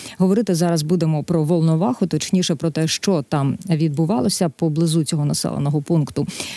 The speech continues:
B B C News Україна повідомила про атаку Збройних сил України по російському полігону поблизу Волновахи. За даними джерела видання, українські військові, ймовірно,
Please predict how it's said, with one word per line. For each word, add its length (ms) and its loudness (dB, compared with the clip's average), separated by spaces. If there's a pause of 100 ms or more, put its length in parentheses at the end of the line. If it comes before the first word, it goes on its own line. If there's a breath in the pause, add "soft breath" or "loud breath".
(160 loud breath)
B 140 4
B 40 4
C 380 4
News 420 2
Україна 800 2
повідомила 580 2
про 260 0
атаку 400 0
Збройних 420 2
сил 300 0
України 540 2
по 160 -2
російському 640 0
полігону 640 2
поблизу 720 0
Волновахи. 1080 0
За 160 0
даними 320 0
джерела 340 2
видання, 420 2
українські 420 0
військові, 400 -2
ймовірно, 580 2